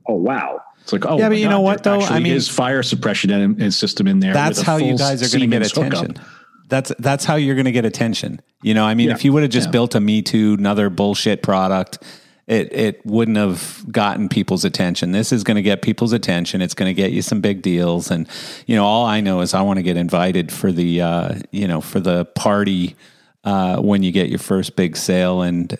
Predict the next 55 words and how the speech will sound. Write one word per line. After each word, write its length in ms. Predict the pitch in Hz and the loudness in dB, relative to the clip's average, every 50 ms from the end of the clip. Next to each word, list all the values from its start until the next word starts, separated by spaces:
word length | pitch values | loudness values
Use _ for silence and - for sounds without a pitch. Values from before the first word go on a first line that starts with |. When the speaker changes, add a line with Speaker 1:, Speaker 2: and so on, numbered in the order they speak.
| - | -6
Speaker 3:
and, 500 | - 90 90 90 87 87 87 85 82 80 - | -6 -4 -2 -2 -2 -2 -2 -2 -4 -4 -4
uh, 240 | 98 95 92 - - | -4 -4 -4 -2 -2
Speaker 2:
Yeah, 140 | - 196 226 | 0 0 0
we'll 100 | - - | 0 0
Speaker 3:
you 40 | 95 | 0
know, 40 | 92 90 | 2 2
Speaker 2:
send 60 | 92 | 2
Speaker 3:
I 40 | 101 | 2
Speaker 2:
you 60 | 113 | 4
Speaker 3:
know 100 | 117 120 | 4 2
Speaker 2:
a 40 | 123 | 2
Speaker 3:
there'll 220 | 220 214 190 90 | 2 2 0 0
Speaker 2:
hard 0 | |
Speaker 3:
be 40 | - - | 0 0
Speaker 2:
hat 100 | - 110 | 0 0
Speaker 3:
a 20 | |
Speaker 2:
and 80 | 101 107 | 0 0
a 40 | 107 | 0
Speaker 3:
party. 140 | - 87 131 | 0 0 0
Speaker 2:
vest. 260 | 147 127 - - - | -2 -2 -2 -2 0
We're 140 | 104 101 104 | 2 2 2
gonna 140 | 107 104 | 2 2
need 140 | 104 110 104 | 2 0 0
some 140 | - - 95 | 0 -2 0
people 240 | - 117 123 120 117 | 0 0 2 2 2
Speaker 3:
No, 40 | 110 | 2
no, 60 | 110 | 2
Speaker 2:
to 20 | 104 | 2
help 100 | 101 98 | 2 2
Speaker 3:
I 20 | 101 | 2
Speaker 2:
us 80 | 120 | 2
Speaker 3:
ain't 80 | 127 113 | 2 2
gonna 120 | 117 107 | 2 2
Speaker 2:
put 40 | 170 | 2
it, 40 | - | 2
Speaker 3:
build 80 | 98 98 | 2 2
Speaker 2:
because 120 | 107 143 | 2 0
that's 140 | - 180 - - | 0 0 0 0
what 40 | |
Speaker 3:
nothing. 80 | - 135 | 2 2
Speaker 2:
we'll 60 | 151 170 | 2 2
be 100 | 190 135 | 2 0
doing. 280 | 117 107 113 120 127 - | 0 0 0 0 0 -2
<laughs> 220 | - - - - | -4 -4 -6 -4
Speaker 3:
Trust 300 | - - 135 131 123 - | 0 0 2 2 0 0
me, 120 | 117 104 98 | 0 0 2
you 100 | 104 123 | 2 2
don't 100 | 131 120 | 2 2
want 140 | 113 104 98 | 2 2 2
me 120 | 104 107 | 0 0
building 360 | 107 92 107 101 95 87 92 82 | 0 2 2 2 2 2 0 0
<laughs> 20 | |
shit 680 | - - - - - - - 139 127 - - - - 151 | 0 0 0 -2 -2 -2 -2 -2 -2 -2 -4 -6 -6 -4
because, 520 | - 120 - - - 120 107 107 98 - | -4 -4 -4 -2 0 0 0 0 0 0
uh, 240 | 113 104 101 101 98 | 0 2 2 0 -2